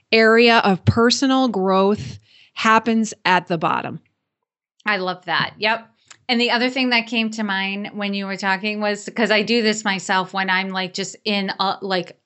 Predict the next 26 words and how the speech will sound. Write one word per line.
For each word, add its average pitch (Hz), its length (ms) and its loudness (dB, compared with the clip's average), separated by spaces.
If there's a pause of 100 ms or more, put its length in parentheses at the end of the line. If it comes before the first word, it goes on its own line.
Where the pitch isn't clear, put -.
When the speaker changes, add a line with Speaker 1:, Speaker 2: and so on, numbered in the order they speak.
(180)
Speaker 2:
a 196 120 0
down, 147 560 -8
like, 233 420 0
you 226 140 0
wake 196 220 -2
up 196 120 -4
in 190 80 -6
the 185 60 -6
morning 180 400 -8
and 185 100 -8
you're 180 100 -4
like, 170 360 -4
"Oh 190 100 -6
my 170 140 -6
God, 160 300 -8
I - 100 -4
have 190 200 -2
to 214 80 -2
do 190 220 -2
this 175 220 -4
again 170 440 -4
today. 185 560 0
It's, 180 200 -6
this - 260 -4
is 175 140 -4
awful," 170 420 2